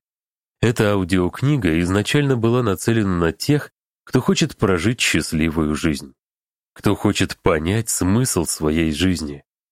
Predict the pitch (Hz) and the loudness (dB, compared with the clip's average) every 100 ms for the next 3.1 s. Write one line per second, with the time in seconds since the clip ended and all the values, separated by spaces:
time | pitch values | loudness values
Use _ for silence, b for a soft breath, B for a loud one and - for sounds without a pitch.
0 | _ _ _ - 165 156 202 - 147 - | _ _ _ -4 -2 2 0 0 -2 0
1 | 127 113 101 95 85 82 78 135 104 90 | 0 2 2 2 2 0 0 0 0 0
2 | 107 120 101 95 - 90 82 85 80 71 | 0 0 0 -2 0 0 0 0 -2 -4